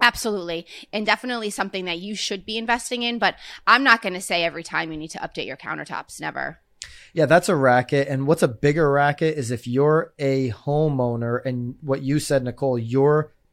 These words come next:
Speaker 2: picking the countertop. You should have somebody like Nicole White, uh, somebody in your local market who's an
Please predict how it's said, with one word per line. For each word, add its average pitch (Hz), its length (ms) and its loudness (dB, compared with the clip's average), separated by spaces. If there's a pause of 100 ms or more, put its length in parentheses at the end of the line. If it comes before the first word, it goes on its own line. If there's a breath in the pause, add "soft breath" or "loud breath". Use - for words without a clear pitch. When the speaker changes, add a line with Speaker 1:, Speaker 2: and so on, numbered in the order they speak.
Speaker 2:
picking 165 680 0
the 135 140 0
countertop. 143 460 0
You 151 60 -6
should 139 140 -6
have 143 60 -2
somebody 160 200 2
like 143 140 2
Nicole 131 320 -2
White, 165 320 4 (440 soft breath)
uh, 123 120 -2
somebody 147 280 2
in 139 80 0
your 131 120 0
local 131 240 0
market 139 320 0
who's 127 180 -4
an 135 120 -6